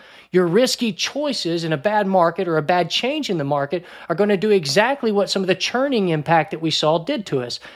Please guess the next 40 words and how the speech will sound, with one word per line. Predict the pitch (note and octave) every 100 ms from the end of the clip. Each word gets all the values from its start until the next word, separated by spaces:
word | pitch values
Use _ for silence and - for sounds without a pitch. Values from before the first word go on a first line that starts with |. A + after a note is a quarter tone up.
| -
It's | -
gonna | G#3+ G#3
change | - G#3 G#3+ A3+
how | G#3 G#3+
the | G#3
loans | F#3+ G3 G#3+ E3
are |
pulled. | D3 - A#3+ A3+ C3+ C3+
It's | C3+
gonna | - F#3 F3
change | - G3+ A3
funding | - G#3 G#3+ A#3 E3+
fees. | - C3 B2+
It's | D3
gonna | - F3+
change | E3+ G#3 G#3
how | F#3+ E3
lenders | G#3 B3+ F#3 D#3
view | D#3+ D#3 D#3 - - - C#3+
risk, | F#3 D#4 G3 F#3+ - -
and | E3
that's | A3+ -
gonna | B3+ A3+
cause | A3 A3 F3+
the | F3+
rest | G#3 G#3
of | A3+
us | G#3+ -
to | E3+
lose | F3+ D3+ -
access | E3+ F#3+ - A3 G3+
to | A3
the | G3+
same | G#3+ G#3
options | G#3 A3 - C4 -
or | F3+ F#3+
even | G#3+ G#3
have | G3+ G3
to | F#3+
pay | G3 G3+ G#3